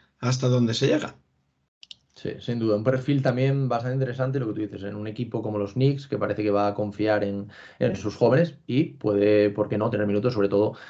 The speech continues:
Speaker 2: con la salida de Julius Randle. Y vamos a pasar ahora, si te parece, a los Washington Wizards, que antes hablabas de ellos, con
Speaker 1: Venga.
Speaker 2: este pick número,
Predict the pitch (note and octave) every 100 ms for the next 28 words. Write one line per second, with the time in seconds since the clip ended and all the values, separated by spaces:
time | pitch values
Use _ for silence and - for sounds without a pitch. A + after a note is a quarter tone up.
0 | - - G#2+ G2+ - G2+ G2+ G#2 G#2+ G2+
1 | G2 F#2+ G2+ G2+ F2+ G2 F2+ F#2 - -
2 | - C#3+ B2+ B2+ C#3+ E3+ E3 E3 D#3+ D3+
3 | D#3 D3 C#3 C#3 C3+ C3+ D#3 B2 A2+ G#2+
4 | G#2 G2+ G#2 G2+ C3+ C#3+ B2+ A#2+ D3 D#3
5 | D3 A#2+ A2+ A#2 A2+ A2+ A2 A2+ C3 C3+
6 | C#3 G#3 B2 A2 B2+ C3 A#2+ A#2 A2+ A2+
7 | A2+